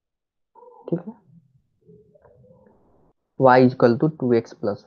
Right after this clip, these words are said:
one। अब देखिए, ये तो हमारा एक line denote कर रहा है। अब क्या करेंगे, इस तरह का हम लोग एक चार्ट वैल्यू बनाएंगे। क्या बनाएंगे, इधर हम लोग एक चार्ट वैल्यू बनाएंगे।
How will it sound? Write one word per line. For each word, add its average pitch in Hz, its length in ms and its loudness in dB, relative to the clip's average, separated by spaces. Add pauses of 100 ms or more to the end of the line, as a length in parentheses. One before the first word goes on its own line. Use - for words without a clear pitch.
(120)
one। - 120 -20 (160)
अब 165 140 -2
देखिए, 143 260 -4
ये 160 220 2
तो 175 140 2
हमारा 151 340 4
एक 147 180 2
line 131 320 4
denote 135 300 -4
कर 123 200 -8
रहा 117 140 -16
है। - 60 -20 (360)
अब 175 180 -12
क्या 175 140 0
करेंगे, 120 480 -4 (760)
इस 180 240 -6
तरह 170 140 -2
का 165 160 -6
हम 143 200 -4
लोग 180 260 -4
एक 170 460 -4 (1800)
चार्ट 151 360 2
वैल्यू 123 340 0
बनाएंगे। 107 500 -10
क्या 147 160 -4
बनाएंगे, 151 460 -6 (1120)
इधर 156 300 -4
हम 143 140 -4
लोग 175 340 -4 (680)
एक 143 380 0
चार्ट 139 280 4
वैल्यू 135 320 2
बनाएंगे। 123 520 -2